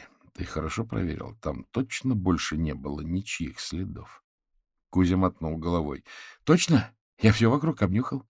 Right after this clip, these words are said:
А если бы бутыль брали в перчатках?" "Я бы почуял запах перчаток.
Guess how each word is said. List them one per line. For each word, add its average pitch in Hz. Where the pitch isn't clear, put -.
А 87
если 85
бы 78
бутыль 78
брали 78
в -
перчатках?" -
"Я 113
бы 107
почуял 110
запах 107
перчаток. -